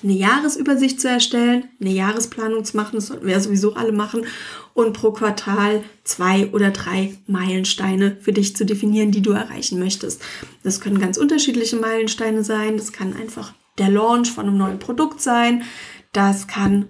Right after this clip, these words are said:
ein Event sein, auf dem du bist, das kann eine Messe sein, an der du teilnimmst, ähm, das kann aber auch ein E-Book sein, das du rausbringst oder ein ganz reguläres, normales Buch, das du veröffentlichst, das gibt's ja auch noch,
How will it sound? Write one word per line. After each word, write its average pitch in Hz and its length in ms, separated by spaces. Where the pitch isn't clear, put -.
ein 202 260
Event 269 380
sein, 247 400
auf - 100
dem 233 200
du 233 80
bist, 240 340
das - 140
kann 190 140
eine 196 120
Messe 233 320
sein, 220 360
an 214 100
der 214 100
du 214 100
teilnimmst, 214 600
ähm, 196 280
das 196 160
kann 196 160
aber 196 260
auch 202 240
ein 214 380
E-Book 294 320
sein, 240 420
das 240 220
du 233 80
rausbringst 233 680
oder 233 140
ein 185 220
ganz 190 420
reguläres, 240 600
normales 233 440
Buch, 262 180
das - 160
du - 80
veröffentlichst, 233 600
das - 140
gibt's 196 200
ja - 120
auch 233 160
noch, 220 220